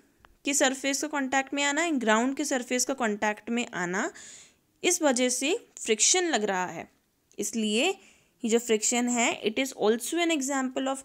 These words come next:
contact force, friction भी contact force का ही example है। You will learn more about this force,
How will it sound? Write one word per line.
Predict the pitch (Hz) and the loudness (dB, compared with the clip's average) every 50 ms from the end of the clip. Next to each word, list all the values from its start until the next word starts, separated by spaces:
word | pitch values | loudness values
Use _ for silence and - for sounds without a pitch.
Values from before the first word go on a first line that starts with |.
| - | -6
contact | 226 196 185 190 208 196 196 202 - | -6 -6 -4 -4 -4 -4 -4 -6 -10
force, | - - - - - - - - | -12 -12 -12 -12 -12 -14 -12 -6
friction | - 208 202 - - 262 247 247 | -6 -4 -4 -2 -4 -2 -2 -2
भी | 233 262 330 - - - - - - _ _ - | -2 -2 -2 -2 -4 -10 -20 -20 -20 _ _ 0
contact | 247 233 226 220 240 233 233 - | 0 0 2 2 2 0 0 -2
force | - - 214 208 208 | -2 0 0 0 0
का | - - 214 | 0 -2 -2
ही | 214 220 240 | 0 2 2
example | 226 196 - 202 185 175 175 165 - 175 185 | 0 0 0 -2 -4 -4 -6 -6 -6 -6 -6
है। | 185 170 120 - _ - - - - - - - | -6 -8 -10 -10 _ -20 -20 -20 -20 -12 -4 0
You | 240 277 311 | 2 2 4
will | 359 349 311 | 4 2 2
learn | 277 277 294 285 262 | 2 2 2 2 2
more | 233 262 339 370 370 339 | 2 2 2 2 2 4
about | 269 269 247 240 233 208 220 | 4 4 4 2 2 0 -2
this | 233 - - - | -2 -2 -2 -4
force, | - 214 196 196 196 202 330 339 - | 0 2 2 4 4 4 2 0 -2